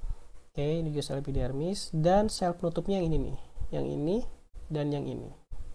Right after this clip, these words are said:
Sel penutupnya, ya. Kalau yang di daerah sini agak tidak terlalu ini jelas ya.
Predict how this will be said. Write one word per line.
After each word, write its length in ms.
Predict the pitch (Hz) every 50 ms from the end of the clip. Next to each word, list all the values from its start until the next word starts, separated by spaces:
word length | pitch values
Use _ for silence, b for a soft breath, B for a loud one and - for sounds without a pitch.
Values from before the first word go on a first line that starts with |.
| - - - - - -
Sel 240 | - - - 143 135
penutupnya, 560 | - 143 139 - - 135 - - 120 117 - - - - - - - 139
ya. 160 | 139 139 160 B B B B B B B -
Kalau 160 | - 147 147
yang 140 | 151 151 151
di 20 |
daerah 240 | 151 151 147 147 151
sini 240 | - - 156 156 175
agak 320 | 160 160 156 151 147 -
tidak 400 | 151 143 143 147 143 143 143 - - - - - - - - _ _ -
terlalu 320 | 160 151 147 143 131 151
ini 40 | 165 160
jelas 320 | 156 139 139 180 - -
ya. 160 | 185 196 202